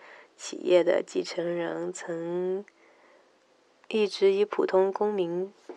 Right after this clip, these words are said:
生活在中国，并在绘画方面也很厉害，多次获得国内大奖。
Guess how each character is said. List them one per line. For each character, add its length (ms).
生 260
活 160
在 160
中 300
国， 160
并 260
在 400
绘 160
画 240
方 240
面 240
也 400
很 340
厉 240
害， 360
多 160
次 180
获 300
得 500
国 180
内 160
大 240
奖。 240